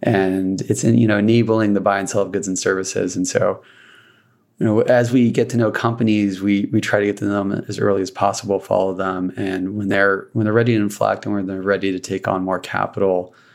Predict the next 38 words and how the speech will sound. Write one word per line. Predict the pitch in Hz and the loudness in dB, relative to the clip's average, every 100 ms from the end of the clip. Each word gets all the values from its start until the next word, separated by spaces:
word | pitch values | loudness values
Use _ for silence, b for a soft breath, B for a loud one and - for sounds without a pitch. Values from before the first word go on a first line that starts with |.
| b b _ | b b _
that's | 107 | 0
when | 113 | 2
we | 104 | 2
come | 101 98 95 | 0 -2 -2
in. | 95 95 | -2 -2
Sometimes | 92 95 95 92 | -4 -4 -4 -4
we | |
come | 90 95 | -4 -2
in | 95 | 0
alone, | 98 113 107 | 2 2 2
sometimes | 95 95 90 | -2 -6 -6
we | 101 | -6
come | 92 | -6
in | 92 | -4
with | 92 - | -6 -4
partners. | - 95 95 92 90 - B B B B B B B _ | -2 -2 0 -4 -4 -8 B B B B B B B _
But, | 107 101 101 - | 2 4 2 0
um, | 127 98 95 92 90 - - | -2 0 2 0 -2 -6 -2
the | 110 | 2
level | 117 127 | 4 2
of | 135 | 0
support | - 101 - 110 113 | -2 -8 -2 0 2
we | 117 | 0
provide | 120 131 151 160 151 - | 0 0 0 0 -4 -4
is | 117 101 90 | 0 0 0
very | 101 104 | 0 2
different. | 98 104 - 101 92 - | 0 -4 -2 -2 -2 -2
It, | 117 110 | -2 -2
it | 113 | -6
feels | - 127 123 | 2 2 2
more | 117 | 0
like | 107 104 101 | 2 0 -2
a, | 104 - _ | -8 -10 _
a, | 107 98 - | -4 -4 -8
a | - | -12
big | - - 104 98 - | -4 2 2 0 -2
buyout | 101 95 98 - | 0 0 -2 -2
firm | 117 113 120 120 | -2 0 -2 -4